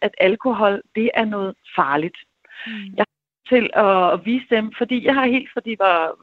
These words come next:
Speaker 1: ganske, du ved, sådan fem år, øh, jamen, "Åh, må jeg smage?" Så jeg lige fået lov til at få en smag af min øl. Jeg har ikke været bange for, at, "Uh, der er alkohol i, og nu bliver du nok, øh,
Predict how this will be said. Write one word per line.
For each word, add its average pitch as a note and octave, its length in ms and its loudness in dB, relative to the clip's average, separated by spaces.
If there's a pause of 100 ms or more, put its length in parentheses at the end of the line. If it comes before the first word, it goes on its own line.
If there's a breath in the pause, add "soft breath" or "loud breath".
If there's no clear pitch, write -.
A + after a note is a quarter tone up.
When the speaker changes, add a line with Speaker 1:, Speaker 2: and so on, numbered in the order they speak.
Speaker 1:
ganske, G3 540 -2 (260)
du F#3 60 -4
ved, F3+ 140 -2 (120)
sådan E3+ 260 -12 (360)
fem - 180 4
år, F#3 280 2
øh, G3 140 2
jamen, F3+ 380 -4 (180)
"Åh, B3+ 120 4
må C4 60 2
jeg B3 140 2
smage?" F3+ 280 0 (360 loud breath)
Så - 60 -20
jeg B3 80 -4
lige B3 120 -4
fået A3+ 120 2
lov G3+ 140 4
til A3 100 -12
at - 60 -18
få A3+ 60 -6
en G#3+ 200 -10
smag G3 220 0
af A3 80 -4
min G3 140 -8
øl. F3 220 -4
Jeg A3 80 2
har A3+ 80 4
ikke B3 120 0
været B3+ 160 6
bange G3 380 0
for, G#3 180 2
at, G#3 180 2
"Uh, B3 180 -4
der C4+ 40 4
er A3 160 4
alkohol A3+ 400 -2
i, A3+ 200 -10
og A3+ 60 -6
nu A3+ 120 -4
bliver A#3+ 200 -4
du A3 80 -8
nok, F#3+ 220 -2 (100)
øh, G3 240 -10